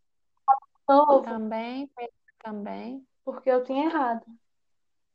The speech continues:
Speaker 2: De novo, vai, de novo, final.
Speaker 1: <laughs> Eu quero morrer. <laughs> Queria agradecer também a Joel,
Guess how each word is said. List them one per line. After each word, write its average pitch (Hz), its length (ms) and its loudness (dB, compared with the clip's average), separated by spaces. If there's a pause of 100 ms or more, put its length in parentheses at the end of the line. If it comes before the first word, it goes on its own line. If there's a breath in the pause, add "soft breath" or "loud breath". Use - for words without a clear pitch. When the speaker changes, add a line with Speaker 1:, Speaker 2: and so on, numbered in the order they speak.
(1300)
Speaker 2:
De 302 100 -12
novo, 202 520 -10
vai, 196 220 -8
de 214 120 -14
novo, 202 340 -12
final. 208 500 -14
Speaker 1:
<laughs> - 80 -16
Eu 311 140 -4
quero 311 300 4
morrer. 302 640 4 (200)
<laughs> - 4000 -4 (2500 soft breath)
Queria 247 260 6
agradecer 233 540 4
também 226 360 2
a 220 80 0
Joel, 220 720 0